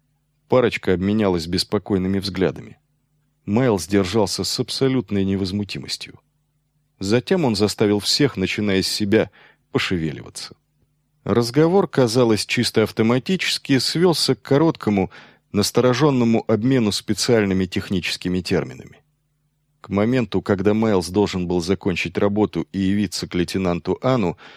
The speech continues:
скат и большая часть экипировки были в состоянии лучшем, чем когда Майлз их получал. Он искренне пожелал двум своим помощникам,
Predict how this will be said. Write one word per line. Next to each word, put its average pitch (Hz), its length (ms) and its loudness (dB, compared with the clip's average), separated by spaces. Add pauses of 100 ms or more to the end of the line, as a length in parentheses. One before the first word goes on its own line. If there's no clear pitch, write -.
(400)
скат - 460 0
и - 20 4
большая 107 480 0
часть - 340 0
экипировки 98 800 0
были 107 320 2
в - 40 -6
состоянии 101 640 0
лучшем, 101 500 -2 (400)
чем 101 240 0
когда 185 320 2
Майлз 92 380 0
их - 140 -8
получал. - 600 -6 (720)
Он 117 220 0
искренне 117 480 2
пожелал 113 560 2
двум 110 260 0
своим 98 320 2
помощникам, 110 720 0